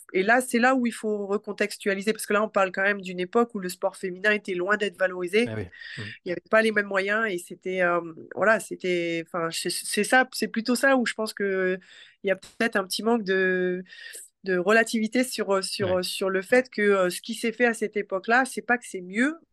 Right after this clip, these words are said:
Speaker 1: mais c'était en tous les cas compliqué de le faire.
Speaker 2: Ouais.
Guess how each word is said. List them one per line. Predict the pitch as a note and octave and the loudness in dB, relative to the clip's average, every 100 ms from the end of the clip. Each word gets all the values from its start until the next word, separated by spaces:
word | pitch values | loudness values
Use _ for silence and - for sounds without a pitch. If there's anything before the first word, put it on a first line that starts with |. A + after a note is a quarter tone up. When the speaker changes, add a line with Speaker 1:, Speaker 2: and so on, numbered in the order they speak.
| F#3 | _
Speaker 1:
mais | F#3+ | -16
c'était | - F#3 G3 | -14 -6 -4
en | F#3+ | -4
tous | F#3+ | -6
les | F#3+ | -2
cas | A#3 B3 | 0 0
compliqué | A3 A3 A3 A3 | -4 -8 -6 -6
de | G3 | -4
le | |
faire. | F#3+ E3+ - - _ _ _ A2 | -2 -2 -2 -14 _ _ _ -16
Speaker 2:
Ouais. | F#2+ | -16